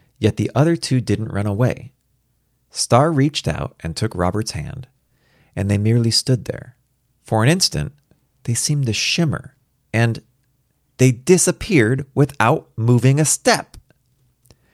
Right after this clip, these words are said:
Marilee finished her counting and ran around to the few possible hiding places in the yard.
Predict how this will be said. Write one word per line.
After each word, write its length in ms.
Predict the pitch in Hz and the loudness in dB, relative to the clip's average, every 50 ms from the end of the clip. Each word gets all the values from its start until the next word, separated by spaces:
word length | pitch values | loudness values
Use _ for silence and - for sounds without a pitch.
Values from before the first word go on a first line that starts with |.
| _ _ _ _ _ - | _ _ _ _ _ -4
Marilee 400 | - 110 135 156 160 147 123 110 | 2 2 4 4 4 4 4 2
finished 420 | - - - 131 139 151 147 - - | 2 0 0 2 2 2 0 0 -2
her 80 | 151 | -4
counting 560 | 135 - - 104 95 87 - - 65 67 64 - | -4 -2 -4 -4 -4 -4 -6 -6 -8 -8 -8 -8
and 200 | - 82 85 78 | -8 -6 -4 -4
ran 220 | 85 90 98 107 113 | -2 -2 -2 -2 -2
around 400 | 104 92 92 92 92 98 101 95 | -2 -2 -2 -2 -2 -4 -6 -8
to 80 | - - | -8 -8
the 80 | - | -8
few 280 | - - - 117 120 120 | -6 -4 -4 -4 -4 -6
possible 440 | - 120 104 104 - 95 90 82 82 | -6 -6 -6 -6 -6 -4 -4 -6 -4
hiding 340 | 85 90 95 98 85 78 | -4 -4 -4 -2 -4 -6
places 380 | 76 76 73 71 - - 71 - | -6 -8 -8 -8 -8 -8 -8 -6
in 100 | 82 76 | -6 -6
the 100 | 76 76 | -6 -4
yard. 360 | 82 85 80 - - - - | -4 -4 -6 -6 -10 -12 -18